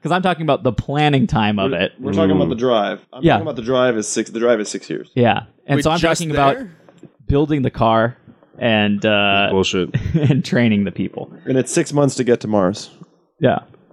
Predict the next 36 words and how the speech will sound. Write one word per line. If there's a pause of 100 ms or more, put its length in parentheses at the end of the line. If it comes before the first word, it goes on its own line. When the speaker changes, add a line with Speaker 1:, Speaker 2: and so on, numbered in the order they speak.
(100)
Speaker 2:
Drive. (420)
Speaker 1:
Yeah. (720)
So, (240)
so
yeah,
that's
why
I'm, (500)
I,
I'm
pretty
certain
I
will
see,
Speaker 2:
And
then
Speaker 1:
uh,
Speaker 2:
for,
it
had, (240)
<laughs>
actually,
this
is
a
fun,
fun
fact.
Astronauts
would
have
to
stay
on
Mars